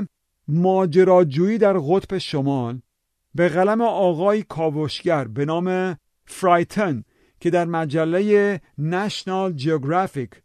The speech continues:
به اون اشاره شده، نویسنده چنین میگه: "ناگهان یکی از مردان به نام کریسوک اختیار سر خودش رو از دست داد و از کنترل خارج شد و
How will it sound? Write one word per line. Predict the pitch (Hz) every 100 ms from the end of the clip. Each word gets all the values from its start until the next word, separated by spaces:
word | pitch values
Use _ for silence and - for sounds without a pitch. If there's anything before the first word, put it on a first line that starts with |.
| _ _
به | 147
اون | 165 160
اشاره | 151 143 143 -
شده، | 139 117 117 _ _ _ _ -
نویسنده | 160 196 196 - 190 208
چنین | 254 - 202 208
میگه: | 151 120 131 - _ _ _ _ _ _ _ _ _ _ _ _ -
"ناگهان | 185 226 208 165 131 117 - _ _ _
یکی | 139 214 -
از | 226 185
مردان | 165 160 151 135 175 143 143 - _ -
به | 113 175
نام | 185 202
کریسوک | - 165 165 - 196 170 - - _ _ _
اختیار | - 175 160 - 185 214
سر | 208 - 196 190
خودش | 185 185 170
رو | 170
از | 139 113
دست | 160 170 -
داد | 139 147 131 110 _ _ -
و |
از | 151 147
کنترل | - - 160 156 - 196
خارج | 180 151 143 151
شد | - 120 - _
و | -